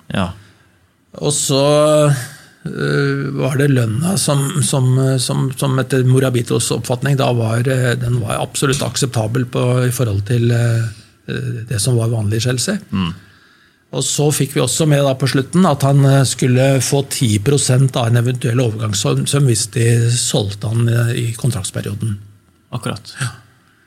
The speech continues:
Speaker 2: Så, øh, summa summarum så skrev Tore André under der og da.
Speaker 1: Ja.
Speaker 2: Og det ble jo et helvetes rabalder etterpå, vet du.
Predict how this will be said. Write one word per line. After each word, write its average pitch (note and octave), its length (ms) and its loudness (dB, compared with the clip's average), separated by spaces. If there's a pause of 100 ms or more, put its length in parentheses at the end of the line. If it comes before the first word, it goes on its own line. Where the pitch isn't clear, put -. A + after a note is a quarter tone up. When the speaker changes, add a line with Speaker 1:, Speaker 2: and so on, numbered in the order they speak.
(500)
Speaker 2:
Så, C3 260 -4 (220)
øh, C3 180 2 (920)
summa - 380 -2
summarum D3+ 420 4
så E3+ 160 0 (880)
skrev D3 360 -2
Tore C#3+ 220 2
André C3+ 300 2 (160)
under C3+ 560 2
der D3 200 0
og C3+ 80 2
da. D3+ 100 4 (320)
Speaker 1:
Ja. G#2 180 -2 (580)
Speaker 2:
Og A#2 120 -4
det B2+ 180 0
ble C3 160 -2
jo D3 100 -2
et - 140 -8
helvetes A2+ 640 -2
rabalder A#2+ 420 -2
etterpå, A#2+ 320 -6
vet C3 140 -6
du. - 100 -12